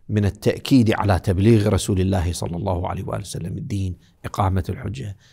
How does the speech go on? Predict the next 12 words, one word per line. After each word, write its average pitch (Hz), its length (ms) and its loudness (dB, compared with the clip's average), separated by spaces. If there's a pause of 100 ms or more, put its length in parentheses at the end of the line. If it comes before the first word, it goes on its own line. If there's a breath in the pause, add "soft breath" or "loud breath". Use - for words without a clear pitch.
(120)
تشهدون 98 600 0
كذا، 95 480 -8 (320)
اللهم 101 440 2
فاشهد، 104 600 -8 (1080 soft breath)
وعلى 110 540 4
أخذ - 240 2 (100)
إقرار 151 440 12
الحضور 104 640 6 (340 soft breath)
بأصول 131 580 10
الدين 107 540 4 (220)
وبمقومات 117 1040 6
الدين 98 440 2